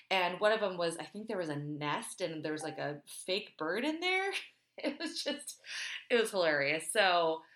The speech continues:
once again, over the top. I know I keep saying that, but that just describes this movie so well.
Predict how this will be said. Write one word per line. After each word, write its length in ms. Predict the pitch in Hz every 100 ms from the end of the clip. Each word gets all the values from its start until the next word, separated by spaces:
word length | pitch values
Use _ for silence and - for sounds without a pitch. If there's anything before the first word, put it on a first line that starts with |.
| - -
once 180 | 214
again, 340 | 233 208 170 156 -
over 200 | 262 294
the 120 | 262
top. 300 | 233 160 143
I 100 | 175
know 120 | 202
I 80 | 208
keep 220 | 214 247
saying 340 | - 208 190 185
that, 180 | 156 -
but 120 | 180
that 240 | 180 180
just 320 | 208 185 - - _
describes 920 | 175 160 - - 180 165 156 156 151 147 160
this 220 | 160 -
movie 300 | 160 147 135
so 200 | 143 156
well. 320 | 135 73 -